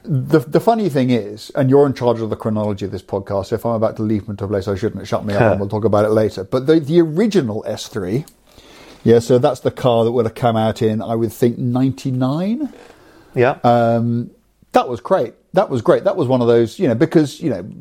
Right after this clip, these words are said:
Speaker 1: Audi have been making cars that have handled in a certain way for, you know, long before they were started doing, you know, fast ones or before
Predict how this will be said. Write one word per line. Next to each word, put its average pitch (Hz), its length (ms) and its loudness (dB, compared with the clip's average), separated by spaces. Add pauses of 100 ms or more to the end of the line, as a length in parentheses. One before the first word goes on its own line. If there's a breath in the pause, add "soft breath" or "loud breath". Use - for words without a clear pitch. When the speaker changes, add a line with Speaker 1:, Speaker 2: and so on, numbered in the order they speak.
(720)
Speaker 1:
Audi 147 400 4
have 113 160 -2
been 117 280 4
making 113 460 -2
cars 113 460 0
that 104 140 -10
have 110 120 -4
handled 113 360 -4
in 107 100 -2
a 104 60 -8
certain 107 360 -2
way 110 400 2 (340 soft breath)
for, 113 640 4
you 135 100 -2
know, 98 120 -8
long 143 400 2
before 110 640 0
they 113 180 -2
were 104 100 -6
started 110 340 -2
doing, 107 480 -4
you 120 80 -10
know, 98 160 -14
fast 113 320 -6
ones 104 220 -8
or 107 80 -6
before 104 400 -4